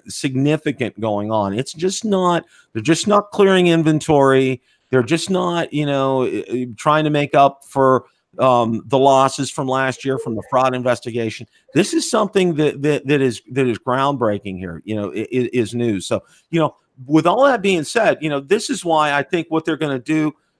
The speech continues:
with the Mavic two series, and, and I don't know when they're gonna do this. I, I know I said, you know, towards the latter end of this year, it could be next year, but I see them combining the Mavic two, and it's gonna have one camera, and it's gonna be able to do,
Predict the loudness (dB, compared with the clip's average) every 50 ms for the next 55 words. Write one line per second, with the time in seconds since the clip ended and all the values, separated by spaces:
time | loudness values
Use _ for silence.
0 | _ _ _ -4 -2 -2 -2 -2 0 2 2 2 2 0 -4 -4 -2 0 0 0
1 | 0 -2 -2 -2 0 0 0 -2 -2 -4 -6 -8 -6 -4 -4 -4 -4 -2 -2 0
2 | 0 0 0 2 2 2 2 2 2 2 2 2 2 2 2 2 2 2 2 2
3 | 2 0 2 2 2 2 4 4 2 2 2 0 -2 -2 -2 -2 -2 -2 0 0
4 | 0 0 0 -2 -2 0 2 2 2 0 -4 _ _ _ _ _ -2 0 0 0
5 | 0 0 0 0 0 2 0 -2 0 2 2 2 2 2 2 0 0 0 0 0
6 | 0 -2 -2 -2 0 0 0 -2 -4 -2 0 0 0 0 0 -2 -2 -2 -2 -2
7 | -2 -4 -8 -8 -4 -2 -2 -2 -4 -6 _ _ _ _ _ _ 2 4 4 4
8 | 4 2 -2 -4 -4 -2 -2 -2 -4 -4 -4 -6 -6 -2 0 0 2 2 0 0
9 | -2 -4 -4 -4 -4 -2 0 0 0 0 -2 -4 -8 -6 -4 -4 -2 -2 -4 -4
10 | _ _ _ _ _ _ _ _ -6 -4 -4 -4 -4 -2 -2 0 2 2 2 2
11 | 0 0 2 2 2 2 0 -2 -2 -2 -2 0 0 0 0 0 0 0 -2 -4
12 | -8 _ _ _ _ _ _ _ _ _ _ _ _ _ -4 -4 -4 -2 -2 -2
13 | 0 0 2 2 2 2 2 0 0 -2 -2 -2 0 0 0 2 2 2 0 -2